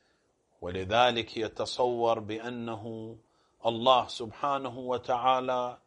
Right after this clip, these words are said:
ليس بيده شيء. وصحيح يقول الله سبحانه وتعالى: "بيده كل شيء"، ولكنه في الواقع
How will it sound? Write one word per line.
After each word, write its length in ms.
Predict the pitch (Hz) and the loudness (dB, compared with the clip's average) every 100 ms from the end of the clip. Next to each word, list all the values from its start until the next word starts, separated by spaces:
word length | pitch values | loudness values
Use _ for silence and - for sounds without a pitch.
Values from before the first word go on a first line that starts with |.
| _ _ _ - | _ _ _ -16
ليس 540 | 139 165 165 135 - | -4 -2 -2 -4 -4
بيده 920 | 120 117 110 107 98 104 98 101 98 90 _ _ - | -4 0 2 0 0 -6 -6 -6 -8 -10 _ _ -8
شيء. 760 | - 117 110 107 - 101 82 - | -2 2 2 0 -4 -6 -8 -8
وصحيح 640 | 107 107 - 90 151 160 | -4 -2 -2 -2 0 0
يقول 300 | 165 143 143 | 0 2 2
الله 280 | 117 120 107 | 4 4 4
سبحانه 440 | 107 107 98 110 104 | -2 -6 -8 -4 -4
وتعالى: 600 | 98 107 117 123 123 117 - - - - | -4 0 4 6 4 2 -4 -20 -20 -6
"بيده 640 | 113 127 135 131 120 104 | 2 4 4 2 -4 -6
كل 360 | - 104 90 87 | -6 -6 -6 -10
شيء"، 340 | - 80 73 _ _ - | -10 -10 -12 _ _ -16
ولكنه 680 | 80 80 80 - 82 85 90 | -12 -10 -12 -14 -16 -14 -14
في 140 | - | -14
الواقع 680 | 85 82 104 123 - 120 - | -10 0 6 6 6 0 0